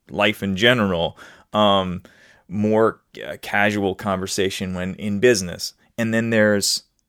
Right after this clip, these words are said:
my teams that I've been on, you know, what they're like, that small little community. And this team I'm on right now, it's very interesting,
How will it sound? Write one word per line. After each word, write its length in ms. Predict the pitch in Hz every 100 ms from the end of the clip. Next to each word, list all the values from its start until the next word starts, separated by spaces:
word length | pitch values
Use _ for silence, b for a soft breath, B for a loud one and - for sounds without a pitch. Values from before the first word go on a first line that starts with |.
| _ _ _ -
my 220 | 104 104
teams 480 | - - 208 180 104
that 120 | 90
I've 120 | 87
been 160 | 92 85
on, 320 | 82 - - _ _ _ _ _ _ _
you 120 | 101
know, 240 | 104 101 113
what 420 | - 107 110 -
they're 280 | 135 175 165
like, 280 | 87 90 -
that 220 | 113 -
small 440 | - 123 117 117
little 200 | 117 113
community. 680 | 110 113 107 95 92 90 - -
And 140 | 113
this 160 | 110 -
team 280 | 160 165
I'm 120 | 156 123
on 180 | 113 107
right 160 | 95
now, 200 | 131 202
it's 140 | 113 -
very 260 | 101 90
interesting, 640 | 170 185 143 - 92 92